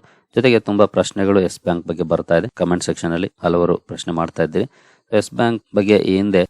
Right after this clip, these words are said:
ಸಪರೇಟ್ ವಿಡಿಯೋಗಳನ್ನ ಸಾಕಷ್ಟು ಸಲ ಮಾಡಿದ್ದೀನಿ. ಇದು ಕೂಡ ಒಂಥರ ಕಷ್ಟದಲ್ಲಿರುವಂತ ಕಂಪನಿ,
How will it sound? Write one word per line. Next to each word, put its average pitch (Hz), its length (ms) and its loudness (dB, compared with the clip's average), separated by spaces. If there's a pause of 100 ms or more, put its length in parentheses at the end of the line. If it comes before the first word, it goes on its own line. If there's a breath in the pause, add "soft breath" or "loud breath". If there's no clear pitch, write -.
(100)
ಸಪರೇಟ್ 95 440 0
ವಿಡಿಯೋಗಳನ್ನ 85 460 2
ಸಾಕಷ್ಟು - 460 -6
ಸಲ 90 180 0
ಮಾಡಿದ್ದೀನಿ. 78 400 -2 (240)
ಇದು 117 160 2
ಕೂಡ 123 140 2
ಒಂಥರ 104 520 2
ಕಷ್ಟದಲ್ಲಿರುವಂತ 104 960 -2
ಕಂಪನಿ, 92 400 -6